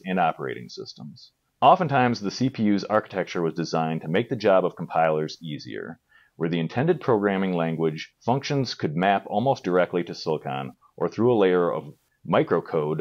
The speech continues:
underneath the exposed interface. C P U instructions created to do complex jobs would make software development easier,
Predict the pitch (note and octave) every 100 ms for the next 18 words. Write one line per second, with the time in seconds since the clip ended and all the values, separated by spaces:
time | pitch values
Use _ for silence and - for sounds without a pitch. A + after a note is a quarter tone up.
0 | - G2 G2+ E2 D#2+ - - E2 D#2 -
1 | D2 D2+ C#2+ E2 D2+ C#2+ - - C#2 -
2 | - _ _ _ _ - G3+ G#3+ D#3 A#2+
3 | G#2 - G2 F#2 F#2 F2+ - F#2 F#2+ A#2
4 | C3 B2 E2+ F#2 E2+ D#2+ - A#2 - -
5 | F2 D#2 D#2 D2+ C#2+ D#2 D2+ F2 G#2 -
6 | G2 E2 F2 D#2 D2+ D2+ D2 D#2 D2 D2+
7 | D2 - G#1+ G1+